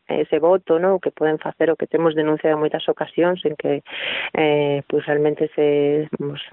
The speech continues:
había xente, vamos, que se compraban e se vendían sacas, sacos de voto e que non había garantías democráticas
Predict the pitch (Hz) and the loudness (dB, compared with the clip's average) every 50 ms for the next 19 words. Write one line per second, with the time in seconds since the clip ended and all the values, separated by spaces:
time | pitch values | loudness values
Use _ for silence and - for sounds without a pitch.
0 | - - 156 147 147 151 156 - - 147 147 - 151 151 151 - - - - - | -6 -4 0 2 2 2 0 0 -2 -2 -2 0 0 0 0 -2 -4 -14 -14 -12
1 | - - - - - 160 151 - - 139 - 156 - 143 143 147 131 160 160 170 | -12 -12 -12 -6 -6 -6 -6 -4 -6 -4 -4 -4 -2 -2 -4 -2 0 2 2 2
2 | 165 156 151 147 - 143 147 143 147 151 156 147 151 151 - 151 - - 160 156 | 2 0 -2 -2 -2 -2 0 2 2 4 4 2 2 0 -4 -4 -2 0 0 0
3 | 147 147 147 151 - - - - 156 - - 156 151 151 139 147 160 170 - 165 | 0 -2 -6 -12 -16 -18 -8 -8 -4 0 0 0 2 2 2 2 2 2 2 0
4 | 151 - 147 151 147 147 147 147 147 147 147 147 143 147 143 143 - 156 147 147 | -2 -2 -2 -2 0 0 0 2 0 0 0 0 0 -2 -4 -4 -2 0 0 0
5 | 143 - 156 151 151 147 - - 175 175 - 190 - - 214 220 | 2 0 -2 -2 -2 -2 0 0 0 2 0 -2 0 0 -2 -2